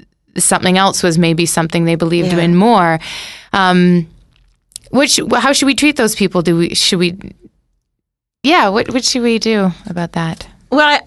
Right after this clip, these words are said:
Speaker 2: I, I think, you know, giving, giving them, uh, an opportunity to talk about it. It's really helped me to, um, to be able to talk to, uh, generally friends and family, uh, and even the media,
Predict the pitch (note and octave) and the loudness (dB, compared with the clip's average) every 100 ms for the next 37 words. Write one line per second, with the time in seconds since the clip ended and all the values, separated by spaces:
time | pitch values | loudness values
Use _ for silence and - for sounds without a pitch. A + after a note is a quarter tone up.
0 | C4+ - - B3+ D4 A#3+ - F#3 E3 D3+ | -2 -2 -2 0 2 0 0 0 0 0
1 | F#3+ F#3 F3+ E3+ E3 D#3+ D#3+ - - D3+ | 0 2 2 2 0 0 -2 -4 -10 -4
2 | F#3+ E3 D#3+ D#3 D3+ D3+ D3+ D3+ D3 B2+ | 0 2 2 2 2 0 0 0 0 0
3 | B2+ C3+ - - - _ - D#3+ D#3+ D#3 | -2 -4 -10 -20 -20 _ 0 2 2 -2
4 | - D#3 D3+ D3 D3+ D#3 - E3 E3 D3 | 0 0 0 -2 -4 -8 -8 -2 -2 -2
5 | D3 C#3 D3 - - - _ _ _ _ | -4 -4 -4 -8 -12 -20 _ _ _ _
6 | - D3+ C#3 - F3+ E3 F3 D3+ D#3 D#3 | -4 -2 0 -2 2 2 2 0 -2 -2
7 | C#3+ D3 D3+ E3 C#3 C3 - - - - | 0 0 0 -2 -2 -4 -8 -14 -20 -20
8 | _ - _ _ C3 B2+ B2+ C3 - - | _ -20 _ _ -2 0 -2 -6 -6 -6
9 | C#3+ C#3 C3 B2+ - C#3 A#2+ - - D3+ | 0 0 0 -2 -4 -2 -2 -4 -4 -2
10 | C3 B2+ - - - - C#3 C3+ B2+ C3+ | -2 -4 -8 -20 -20 -8 -2 0 0 0
11 | C3+ C3+ C3 B2 C#3+ C#3+ C#3 C#3+ C#3 B2 | 0 0 -2 -2 -2 0 0 -2 -4 -2
12 | D3 C#3+ C#3 C#3 C#3 C#3 C#3 - C#3+ C#3 | 0 2 0 0 0 -2 -4 -4 -2 0
13 | C#3 C#3 - B3+ F#4+ D#4 F3 C#3+ C#3 C#3 | 0 -4 -6 0 2 2 0 0 0 0
14 | C3+ C#3 | -2 -2